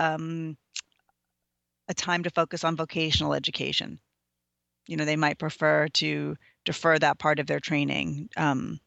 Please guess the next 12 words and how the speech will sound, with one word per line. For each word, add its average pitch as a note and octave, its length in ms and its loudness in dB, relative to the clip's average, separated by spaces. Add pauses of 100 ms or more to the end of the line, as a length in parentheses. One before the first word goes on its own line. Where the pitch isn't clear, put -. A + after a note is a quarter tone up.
(180)
and, D#3 300 2
you E3+ 140 -2
know, C#3+ 100 0
major D#3 480 4
in D#3 480 4
whatever E3 380 4
it G#3 80 6
is, F3+ 200 6
Slavic D#3 540 4
studies D#3+ 800 2
or - 160 -8
history, D#3+ 840 4